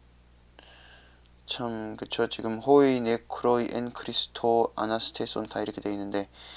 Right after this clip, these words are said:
이 엔 크리스토가 앞에 걸리냐 뒤에 걸리냐,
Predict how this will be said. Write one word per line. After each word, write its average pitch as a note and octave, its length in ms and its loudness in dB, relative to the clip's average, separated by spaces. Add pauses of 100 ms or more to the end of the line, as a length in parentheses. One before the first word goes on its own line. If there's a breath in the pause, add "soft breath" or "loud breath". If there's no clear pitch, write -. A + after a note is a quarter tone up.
(580 loud breath)
이 - 220 -6
엔 C#3 340 2
크리스토가 B2 760 4
앞에 - 260 0
걸리냐 A2 380 2
뒤에 G#2+ 280 0
걸리냐, F#2+ 560 -6